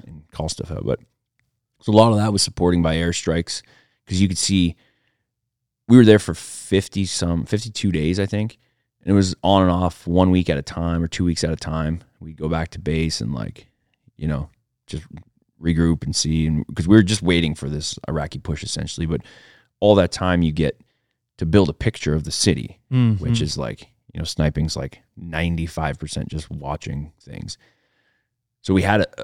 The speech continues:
Speaker 1: an amazing picture build, like, where the sniper team communication was like, you know, "This building, here's the range here." And I know he,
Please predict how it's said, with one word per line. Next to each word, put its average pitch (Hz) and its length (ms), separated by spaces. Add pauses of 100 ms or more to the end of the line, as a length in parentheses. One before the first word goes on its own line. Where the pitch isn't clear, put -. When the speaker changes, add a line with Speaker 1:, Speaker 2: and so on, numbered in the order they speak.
(600)
Speaker 1:
an 95 120
amazing 92 500
picture - 400
build, 50 280 (160)
like, 76 240 (1300)
where 85 520 (580)
the - 100
sniper 101 420
team 101 340
communication 82 880
was 82 120
like, 73 300
you 78 60
know, - 180 (300)
"This 95 180
building, 76 520 (220)
here's 90 220
the 80 60
range 76 320
here." 76 280
And 82 220 (100)
I 87 80
know 87 180 (100)
he, 80 180